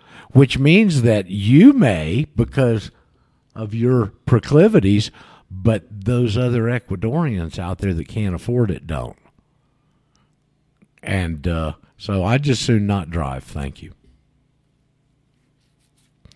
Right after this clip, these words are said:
But it's a heck of a liberty thing, and I understand, uh, people's attachment to it. The, um, James, this is pretty good. Do you, if I was to ask you, uh,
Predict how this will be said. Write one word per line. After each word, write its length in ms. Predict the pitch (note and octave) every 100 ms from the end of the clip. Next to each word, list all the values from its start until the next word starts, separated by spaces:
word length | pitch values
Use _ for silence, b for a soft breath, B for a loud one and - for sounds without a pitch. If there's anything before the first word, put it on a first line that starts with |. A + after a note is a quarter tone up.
| b b b b b b b b b b
But 260 | D#3 E3 D#3+
it's 200 | B2+ -
a 80 | D3
heck 260 | E3+ F#3+
of 100 | F#3+
a 40 | F3
liberty 500 | F3+ G3+ A3 F3 A#2+
thing, 440 | - A2 A2 E3 D3 _ _ -
and 260 | G#2 A2
I 160 | A2+ A2+
understand, 760 | B2 A#2 G#2 C3 C3 B2+ A#2 B2+
uh, 380 | A#2 A#2 -
people's 420 | A2 C3+ B2+ A#2+ G#2+
attachment 580 | G2 A#2+ D#3+ - G2+ -
to 160 | G#2
it. 120 | C3 - B B B -
The, 280 | C#3 C3+
um, 280 | A#2+ A2+ A2+
James, 380 | A2 F3+ G#3 C#3+
this 220 | C#3+ F#3+
is 100 | C#3+
pretty 260 | - C3+ A2
good. 260 | G2+ A#2 B2
Do 80 | B2+
you, 140 | B2+ B B B
if 140 | A#2
I 120 | D#3+
was 180 | G#3+ F3+
to 80 | -
ask 440 | B2+ C#3+ D#3+ D#3 -
you, 280 | G#2 G#2 C3 _ _ _ _ _ _ _ _
uh, 360 | - A2 A2 G2